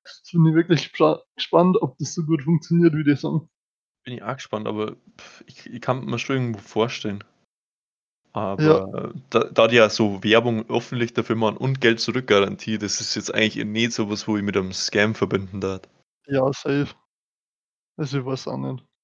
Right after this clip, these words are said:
Speaker 2: Möchtest du auch so, so hin, Steffo?
Speaker 1: Ich hab's mir echt überlegt, dass es mir vielleicht schon noch
Speaker 2: Wie viel kostet
Speaker 1: Also,
Speaker 2: das denn?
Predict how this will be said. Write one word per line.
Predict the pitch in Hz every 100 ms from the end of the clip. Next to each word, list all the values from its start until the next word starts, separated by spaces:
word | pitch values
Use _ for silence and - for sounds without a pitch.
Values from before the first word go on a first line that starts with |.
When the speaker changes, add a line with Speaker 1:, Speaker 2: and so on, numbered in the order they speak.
| _ _ _ _
Speaker 2:
Möchtest | 113 113 113
du | 110
auch |
so, | 107 117
so | 131
hin, | 131
Steffo? | - 131 135 135 - _ _ _ _ _ -
Speaker 1:
Ich |
hab's | 156 233 -
mir | 185
echt | - 202 -
überlegt, | 175 151 143 196 -
dass | 160
es | 151
mir | 143 151
vielleicht | - 156 156 -
schon | - 180
noch | 156 143 127 _ _ _ _
Speaker 2:
Wie | 117
viel | 107
kostet | 113 110 185
Speaker 1:
Also, | 165 165
Speaker 2:
das |
denn? | 135